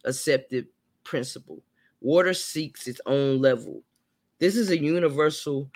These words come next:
principle which is applicable to water everywhere. Consider another principle.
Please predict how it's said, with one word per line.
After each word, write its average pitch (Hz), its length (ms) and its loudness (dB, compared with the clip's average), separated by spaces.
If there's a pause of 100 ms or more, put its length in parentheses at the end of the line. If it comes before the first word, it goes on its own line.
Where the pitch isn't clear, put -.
(140)
principle 139 640 -4 (120)
which 135 240 -2
is 123 200 -6
applicable 160 720 0 (220)
to 147 120 0
water 156 540 2
everywhere. 127 640 -2 (640)
Consider 233 480 6
another 165 380 2
principle. - 560 -6